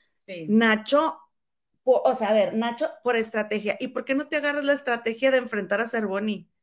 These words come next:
Speaker 2: sin golpes? ¿Por qué no
Speaker 1: Sí.
Speaker 2: te agarras la estrategia de decirle sus verdades a Cervoni? ¿Por qué te agarras la estrategia de enamorar a una mujer? De hacerla quedar mal, de hacerla quedar como fácil para que todos digan que, que, este, arepa caliente.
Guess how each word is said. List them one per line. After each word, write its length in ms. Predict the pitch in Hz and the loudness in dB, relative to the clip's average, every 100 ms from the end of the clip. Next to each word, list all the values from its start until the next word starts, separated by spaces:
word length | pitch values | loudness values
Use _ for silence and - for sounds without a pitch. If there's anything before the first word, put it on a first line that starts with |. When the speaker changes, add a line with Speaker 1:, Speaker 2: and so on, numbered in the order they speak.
| _ | _
Speaker 2:
sin 240 | - 214 208 | -6 -2 2
golpes? 560 | 190 226 302 220 - _ _ _ _ _ | 2 4 2 0 -6 _ _ _ _ _
¿Por 140 | 202 | -4
qué 80 | 233 | 0
no 80 | 247 | 2
Speaker 1:
Sí. 40 | |
Speaker 2:
te 80 | - | 4
agarras 260 | 277 262 262 | 4 4 4
la 80 | 269 | 2
estrategia 840 | 269 247 220 220 220 226 247 247 - _ | 2 0 2 2 2 2 0 -2 -10 _
de 120 | - 214 | -2 2
decirle 500 | 214 214 214 233 254 | 2 2 0 2 0
sus 180 | 262 226 | 0 0
verdades 420 | 220 202 202 214 | 2 4 2 2
a 80 | 254 | -2
Cervoni? 580 | 254 233 262 262 214 - _ | -2 0 0 0 -4 -10 _
¿Por 160 | 202 | -4
qué 120 | 196 202 | -2 0
te 120 | 220 | 2
agarras 280 | 220 220 220 | 4 4 4
la 100 | 220 | 4
estrategia 760 | 220 214 220 226 226 226 214 | 2 0 0 0 -2 2 2
de 80 | 220 | 2
enamorar 440 | 208 180 175 170 | 0 -2 -2 -2
a 80 | 165 | -2
una 160 | 170 180 | -2 -4
mujer? 480 | 196 208 302 226 - _ _ _ _ _ _ _ _ _ _ _ _ _ _ | -4 0 2 0 -8 _ _ _ _ _ _ _ _ _ _ _ _ _ _
De 120 | 175 | 2
hacerla 380 | 214 214 196 196 | 2 4 4 4
quedar 240 | 196 175 175 | 4 2 2
mal, 240 | 220 240 | 4 4
de 60 | 202 | 2
hacerla 320 | 196 185 190 | 0 -2 -2
quedar 200 | 208 180 | -2 -2
como 220 | 180 175 | -4 -8
fácil 460 | 165 240 240 233 196 | 2 6 6 4 -4
para 180 | 185 185 | -4 -4
que 80 | 180 | -4
todos 360 | - 175 175 | 2 4 4
digan 320 | 202 226 214 | 2 2 2
que, 380 | 208 185 170 175 | 2 4 6 4
que, 520 | 175 180 180 175 - - | 0 0 0 -2 -8 -12
este, 520 | - 185 175 - 185 170 | -6 -6 -6 -4 0 2
arepa 340 | 170 180 190 | 2 0 -2
caliente. 560 | 180 156 196 233 226 | -2 -2 0 -2 -4